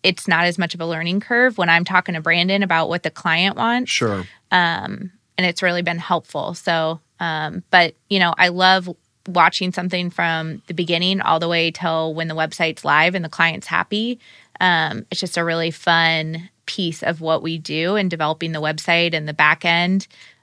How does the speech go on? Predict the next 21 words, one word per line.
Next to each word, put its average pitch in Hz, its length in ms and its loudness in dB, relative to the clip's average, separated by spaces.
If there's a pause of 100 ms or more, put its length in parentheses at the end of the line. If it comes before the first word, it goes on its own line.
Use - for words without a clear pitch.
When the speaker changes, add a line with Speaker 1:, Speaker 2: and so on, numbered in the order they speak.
Speaker 1:
Um, - 640 -4 (320)
and 175 120 4
also 196 300 4
the 180 80 2
copy, 226 720 2 (100)
I, 170 300 -2
you 190 160 -2
know, 165 340 -2 (180)
we've 180 160 -4
had 180 180 0
to 175 60 -6
be 175 120 -4
a 165 40 -6
part 175 220 -2
of 170 80 -4
that 165 320 2
Speaker 2:
Mm-hmm. 190 100 -6
Speaker 1:
process 180 440 0
too. 185 460 -2 (100)
Speaker 2:
Yeah. 127 220 0 (120)
Speaker 1:
Um, 170 580 0